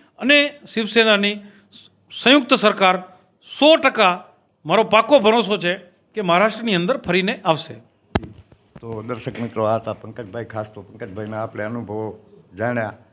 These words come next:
Speaker 2: આ પશ્ચિમ બંગાળ હોય, રાજસ્થાન હોય, મધ્યપ્રદેશ હોય, ઉત્તર પ્રદેશ હોય, બિહાર હોય કે પછી હવે મહારાષ્ટ્ર હોય, ક્યાંક ને ક્યાંક પંકજભાઈએ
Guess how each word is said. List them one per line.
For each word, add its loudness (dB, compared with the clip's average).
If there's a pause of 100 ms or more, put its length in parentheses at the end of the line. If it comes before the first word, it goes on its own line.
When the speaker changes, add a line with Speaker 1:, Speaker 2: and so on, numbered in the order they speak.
(260)
Speaker 2:
આ -12
પશ્ચિમ -8
બંગાળ -4
હોય, -6
રાજસ્થાન -8
હોય, -10
મધ્યપ્રદેશ -12
હોય, -14
ઉત્તર -18
પ્રદેશ -14
હોય, -14
બિહાર -6
હોય -10 (320)
કે -16
પછી -6
હવે -2
મહારાષ્ટ્ર -2
હોય, -18 (360)
ક્યાંક -10
ને -8
ક્યાંક -8
પંકજભાઈએ -8